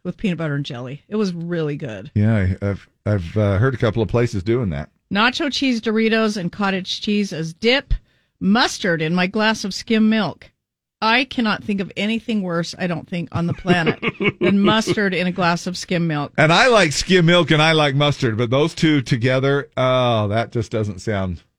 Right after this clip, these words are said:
Speaker 1: Uh, just so you guys know, kids are out of school today. Thank you. Uh, my wife's grandma would make noodle gravy to go on mashed potatoes for Thanksgiving. Spaghetti noodles in gravy.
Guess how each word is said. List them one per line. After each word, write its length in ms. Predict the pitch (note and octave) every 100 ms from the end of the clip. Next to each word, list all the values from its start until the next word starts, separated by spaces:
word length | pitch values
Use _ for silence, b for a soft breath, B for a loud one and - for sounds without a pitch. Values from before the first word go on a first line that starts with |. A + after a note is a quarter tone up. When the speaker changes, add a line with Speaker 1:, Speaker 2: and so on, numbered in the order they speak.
| _ _ _ _ _ _ _ _ _ -
Speaker 1:
Uh, 280 | F3+ E3+ E3+
just 260 | A#3 B3+ -
so 80 |
you 160 | D#4 B3
guys 240 | A3+ G#3+
know, 140 | G3+ F3
kids 300 | - A3 G#3+
are 80 | -
out 180 | E3+ F#3
of 60 | -
school 280 | - G#3+ F#3+
today. 440 | F3 C#3+ D#3 - _ _ _ -
Thank 280 | D#3 C3+ -
you. 180 | G#3 B3+ _ _ _ -
Uh, 200 | G#3 A#3
my 160 | B3 C4+
wife's 280 | D4 F4
grandma 420 | - D#4 D#4 C4+ F3+
would 160 | F#3
make 220 | G#3+ A3
noodle 680 | G#3 G#3 A#3 C4 C4 C4+ C4+ _ _ _ F#3
gravy 840 | F#3+ G#3+ A#3 B3+ G#3+ F3 F3+ G#3 _ -
to 120 | G#3+
go 120 | G#3+
on 180 | G3+ G3
mashed 280 | F#3+ G#3 -
potatoes 440 | A3 A3+ G#3+ G3+ -
for 120 | G3
Thanksgiving. 720 | - F#3+ - - G#3+ F3+ C3 b b b
Spaghetti 580 | - G#3+ F#3+ A#3 B3+
noodles 440 | A#3 F#3+ F3+ F3+ F3+
in 180 | E3+ E3+
gravy. 540 | F3 F3+ D#3+ G#2